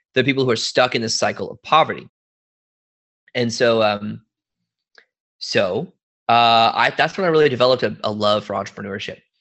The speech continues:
because I started exploring the different options. I realized that, you know, entrepreneurship, even in the, the way that economists look at entrepreneurs, by the way, e-, economists don't really understand entrepreneurs. Like, they just, like,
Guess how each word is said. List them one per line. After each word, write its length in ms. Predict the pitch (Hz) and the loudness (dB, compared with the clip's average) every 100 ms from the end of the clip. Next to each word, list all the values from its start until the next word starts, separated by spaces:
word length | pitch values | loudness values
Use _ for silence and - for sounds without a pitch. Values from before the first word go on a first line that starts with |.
| _ - | _ -4
because 180 | 135 139 | 0 2
I 60 | |
started 260 | 135 208 180 | 4 2 2
exploring 600 | 139 - - 165 180 131 | -4 -4 0 2 2 2
the 80 | 113 | 0
different 320 | 120 123 113 - | -2 -2 -4 -2
options. 580 | 123 135 - 107 101 - - - - - | -2 -2 -4 -6 -8 -14 -18 -20 -8 -2
I 60 | |
realized 580 | 117 135 143 135 120 - | 0 4 4 4 2 0
that, 300 | 117 107 101 - | 2 2 0 -4
you 60 | |
know, 120 | 120 - | -4 0
entrepreneurship, 840 | 139 208 - 151 180 190 - 117 | 0 0 -2 -2 0 0 0 -2
even 240 | 127 196 180 | 0 -2 -2
in 100 | 113 | -4
the, 120 | 107 _ _ | -8 _ _
the 100 | 120 | 0
way 100 | 131 | 2
that 180 | 123 92 | 4 2
economists 440 | 110 156 180 113 - | 0 0 0 0 -4
look 100 | 117 | -4
at 80 | |
entrepreneurs, 640 | 98 107 107 104 101 - _ _ - | -4 -6 -8 -6 -6 -8 _ _ 2
by 120 | 170 | 4
the 80 | 170 | 6
way, 200 | 147 107 - 139 | 4 2 -2 -6
e-, 40 | 127 - | -6 -6
economists 360 | - 240 190 | 0 0 2
don't 100 | 175 | 0
really 120 | 147 | 0
understand 340 | 113 113 117 123 | -2 0 2 2
entrepreneurs. 580 | 131 - 151 156 151 123 | 0 0 2 2 2 0
Like, 140 | 113 | 2
they 80 | 131 | 2
just, 200 | 131 - | 2 0
like, 220 | 113 | 0